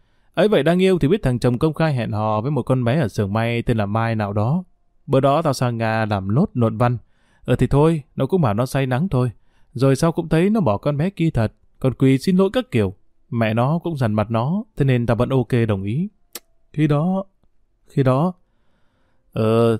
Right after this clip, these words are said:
từ đó thì... Khi đó tao ghét đứa nào tên Mai. Cưới về nó cũng chiều chị mày như bà Hoàng, nhưng sau đấy chị phát hiện ra nhà nó làm ăn thua lỗ. Nó bảo chị vay tiền của cậu,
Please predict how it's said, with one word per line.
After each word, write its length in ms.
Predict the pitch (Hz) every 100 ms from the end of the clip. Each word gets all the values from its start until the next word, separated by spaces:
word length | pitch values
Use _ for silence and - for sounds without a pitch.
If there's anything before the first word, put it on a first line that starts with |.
| -
từ 100 | 127
đó 240 | 120 127 185
thì... 480 | 135 113 113 113 104 _
Khi 140 | _ 139
đó 140 | 123
tao 140 | 156 143
ghét 160 | 156
đứa 140 | 202 156
nào 140 | 117
tên 160 | 117 127
Mai. 340 | 123 135 127 - _ _ _ _ _ _ _ _ _ _ -
Cưới 160 | 175
về 240 | 214 147 135
nó 100 | 143
cũng 160 | 113
chiều 240 | 98 123 117
chị 180 | 131
mày 200 | 117 113
như 140 | 113 147
bà 120 | 117
Hoàng, 400 | 98 104 107 104 - -
nhưng 260 | 127 135
sau 140 | 131 139
đấy 180 | 131 185
chị 100 | 131
phát 200 | 143 147
hiện 180 | 117 110
ra 220 | 127 131
nhà 220 | 117 104
nó 100 | 107
làm 200 | 131 107
ăn 80 | 123
thua 160 | 131
lỗ. 340 | 127 120 151 220 _ _ _ -
Nó 100 | 214
bảo 160 | 127
chị 160 | 117 131
vay 200 | 131 165
tiền 200 | 127 107
của 160 | 113
cậu, 260 | 101 113 107